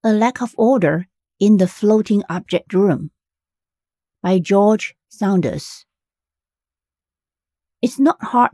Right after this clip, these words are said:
to see why his story, some of them science fiction, some of them literary realism, often portray the human spirit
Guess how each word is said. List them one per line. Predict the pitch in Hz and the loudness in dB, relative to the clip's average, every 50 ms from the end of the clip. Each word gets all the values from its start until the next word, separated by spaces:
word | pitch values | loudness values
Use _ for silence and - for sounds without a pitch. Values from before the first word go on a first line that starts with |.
| _ | _
to | - 226 | -6 -6
see | - - 220 220 220 | -4 -2 0 0 0
why | 202 180 190 226 240 208 139 127 127 139 156 - | 0 0 0 0 0 0 -2 -2 -4 -6 -8 -8
his | - 214 190 185 | -4 -4 -4 -4
story, | - - - 196 190 190 165 143 135 - 180 185 - _ _ _ _ _ _ | -6 -6 -2 0 2 2 2 2 0 -2 -4 -6 -10 _ _ _ _ _ _
some | _ - 240 247 269 269 | _ -4 -2 0 0 0
of | 269 - - | -2 -4 -4
them | 220 202 196 202 208 208 - _ _ | -2 0 0 0 0 -2 -4 _ _
science | _ - - 208 190 196 185 185 - | _ -4 -2 0 2 2 2 0 -2
fiction, | - 262 311 - - - 160 147 196 220 - _ _ _ _ _ _ _ _ _ | -6 -8 -8 -8 -6 -6 -4 -4 -4 -6 -8 _ _ _ _ _ _ _ _ _
some | _ - 214 233 233 208 | _ -2 2 2 4 2
of | 170 - - | 2 0 -2
them | - 165 160 175 180 - _ _ _ | -2 0 0 0 -2 -4 _ _ _
literary | 147 151 165 175 180 - 214 185 180 175 170 170 170 170 160 170 170 160 | -4 0 0 0 0 0 0 0 2 2 2 4 4 2 2 2 2 0
realism, | 151 156 160 165 160 151 135 151 - - - - 170 180 - _ _ _ _ _ _ _ _ _ _ _ _ - | 0 0 0 0 0 -2 -4 -6 -10 -12 -10 -10 -10 -10 -10 _ _ _ _ _ _ _ _ _ _ _ _ -6
often | - 226 262 - - 226 214 | -4 -4 -4 0 0 0 0
portray | - - - 262 311 311 - - 180 165 180 | 0 -2 -2 -2 0 0 0 0 0 0 2
the | 170 175 | 2 0
human | 165 - - - 214 214 202 196 196 | -2 -4 -2 0 2 2 2 0 -2
spirit | - - _ 254 262 214 139 - 156 - | -4 -6 _ -2 0 0 0 -2 -4 -6